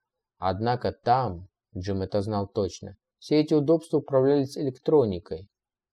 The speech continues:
Здесь же Джим даже затруднялся объяснить. Под дверью кто-то заскребся, и Кэшу показалось, что это кошка. Впрочем, кошек в доме не было.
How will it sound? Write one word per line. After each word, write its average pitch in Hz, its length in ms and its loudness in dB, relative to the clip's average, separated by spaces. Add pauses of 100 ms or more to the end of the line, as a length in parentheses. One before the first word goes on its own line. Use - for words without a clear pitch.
(100)
Здесь 107 440 0
же 98 300 -2 (220)
Джим 110 280 -2
даже 110 260 0
затруднялся 104 680 -2
объяснить. 101 680 -6 (920)
Под 123 140 2
дверью 185 260 8
кто-то 175 320 0
заскребся, 135 680 4
и 113 80 2
Кэшу 131 320 0
показалось, 117 760 4
что - 240 -4
это 113 200 0
кошка. 92 640 -6 (540)
Впрочем, 117 440 0
кошек 135 340 2
в 123 80 -2
доме 127 260 2
не 120 240 0
было. 85 300 -6